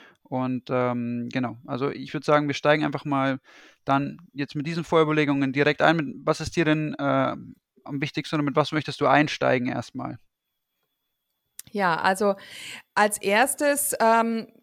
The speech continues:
Speaker 2: geht's mir also direkt auch wirklich um diesen Vorwurf, den Vorwurf, dass wir also Mörder sind und, ähm, äh, das, den möchte ich also auf alle Fälle ganz klar von mir weisen und eigentlich auf all diese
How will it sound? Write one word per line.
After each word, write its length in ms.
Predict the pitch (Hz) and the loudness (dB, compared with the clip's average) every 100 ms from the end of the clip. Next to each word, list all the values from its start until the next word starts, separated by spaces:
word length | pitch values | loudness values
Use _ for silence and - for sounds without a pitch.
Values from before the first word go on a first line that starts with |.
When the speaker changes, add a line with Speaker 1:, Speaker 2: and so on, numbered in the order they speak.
| - - | -16 -6
Speaker 2:
geht's 240 | 262 269 | -6 -2
mir 120 | 285 | 0
also 140 | 220 226 | 2 0
direkt 460 | 233 247 269 - | 0 0 0 -2
auch 140 | 214 214 | -2 -2
wirklich 260 | 247 262 | -2 -2
um 140 | 254 247 | 0 0
diesen 240 | 220 190 | 0 -4
Vorwurf, 680 | - 190 190 247 302 330 320 | -4 4 6 6 6 4 2
den 160 | 233 | -2
Vorwurf, 400 | - 240 254 254 | 2 4 4 0
dass 300 | - 214 180 | -2 -8 -6
wir 280 | 214 254 247 | 0 2 4
also 220 | 196 185 | 2 -2
Mörder 360 | 180 185 247 254 | -2 2 2 2
sind 400 | 269 269 277 - | 2 2 -2 -2
und, 500 | 208 214 220 233 - | 0 0 0 -2 -2
ähm, 400 | 196 196 202 220 208 - - - - | 2 4 4 0 -6 -12 -16 -16 -14
äh, 380 | - 196 190 190 185 | -2 2 4 4 2
das, 460 | 196 196 - - - 175 | 2 2 -2 -8 -6 -4
den 100 | 208 | -2
möchte 200 | 196 202 | -2 0
ich 40 | 185 | 0
also 120 | 185 | 0
auf 60 | 180 | 0
alle 120 | 190 | 0
Fälle 160 | 190 | 2
ganz 280 | 175 175 - | 2 0 -2
klar 520 | - 180 170 170 - 185 | 0 4 4 4 -2 -4
von 260 | 208 240 | 0 0
mir 220 | 262 269 208 | 2 2 6
weisen 500 | 196 220 247 262 247 | 6 6 4 -2 -4
und 420 | 208 214 214 - | -4 -4 -4 0
eigentlich 500 | 180 214 254 240 220 | 2 2 0 -2 -2
auf 160 | 202 | -2
all 300 | - 190 240 | 0 2 2
diese 640 | 240 226 233 233 233 226 | 0 -4 -2 0 0 0